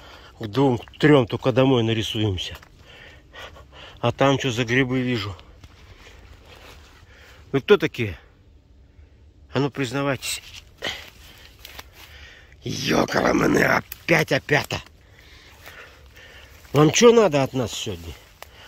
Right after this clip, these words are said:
Мы уже вас набрали, они снова попались. Ну и куда мне их?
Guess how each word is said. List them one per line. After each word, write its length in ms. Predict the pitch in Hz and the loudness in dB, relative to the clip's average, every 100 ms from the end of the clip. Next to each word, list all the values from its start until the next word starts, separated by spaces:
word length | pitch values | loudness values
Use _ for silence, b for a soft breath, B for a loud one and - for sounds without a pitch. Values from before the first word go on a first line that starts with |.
| - | 4
Мы 120 | 175 | 4
уже 160 | 180 208 | 6 6
вас 220 | 202 170 | 6 2
набрали, 400 | 180 175 180 165 | 0 2 2 2
они 220 | 131 151 | 2 0
снова 400 | 123 156 165 139 | -2 2 2 2
попались. 540 | 117 123 135 113 92 - - - - - - - - - - - - - - - - - - - - - - - - - - - - - B B B B B B B B B B - - | -2 -2 -2 -2 -6 -14 -20 -20 -20 -20 -20 -20 -20 -20 -20 -20 -20 -20 -20 -20 -20 -20 -20 -20 -20 -20 -20 -20 -20 -20 -20 -20 -20 -20 B B B B B B B B B B -18 -2
Ну 240 | 139 147 | 2 2
и 60 | 147 | 2
куда 340 | 180 175 190 | 0 4 6
мне 240 | 160 135 | 6 4
их? 200 | 101 - | 0 -8